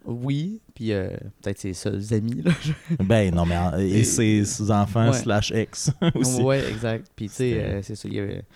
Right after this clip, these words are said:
Speaker 2: un
Speaker 1: puis il y avait son
Speaker 2: cocktail
Speaker 1: meilleur ami qui était
Speaker 2: Molotov.
Speaker 1: là, il y avait, euh, non, c'était, c'était quand même cool, là. Euh, mais c'est ça, c'était très convivial, puis, euh, euh,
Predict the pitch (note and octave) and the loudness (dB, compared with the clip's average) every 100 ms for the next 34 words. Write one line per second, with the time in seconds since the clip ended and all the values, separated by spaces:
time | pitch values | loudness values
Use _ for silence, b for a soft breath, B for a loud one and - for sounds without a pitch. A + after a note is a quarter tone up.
0 | - F2+ C#3 B2+ C#3 B2+ - A#2+ A#2 C3+ | -6 0 2 2 2 2 4 4 2 2
1 | G#2 A2+ F#2+ A#2 B2+ B2 F#2+ G2 G2 F#2+ | 4 4 4 4 4 2 -2 -2 -2 -2
2 | F#2 A#2 C#3 B2+ G2+ G2 A2+ D3+ G#3 E3+ | -4 -4 -6 -4 -6 -4 -6 -4 -4 -2
3 | B2+ D#3 D3+ D3+ B B B - G#2+ G2+ | -4 -4 -6 -8 B B B -4 -2 0
4 | F#2+ F#2+ G2 F#2+ G2 - A2 G#2+ C#3+ D3 | 0 -2 -4 -6 -8 -6 -6 -4 -4 -4
5 | D#3 - G#2+ - D#3 A#2+ G#2+ G#2 G2 B2 | -4 -8 -8 -6 -6 -6 -4 -4 -2 -4
6 | D3+ - - G2 F2 E2+ F2 - B B | -6 -12 -12 -8 -6 -6 -8 -12 B B
7 | B B - | B B -16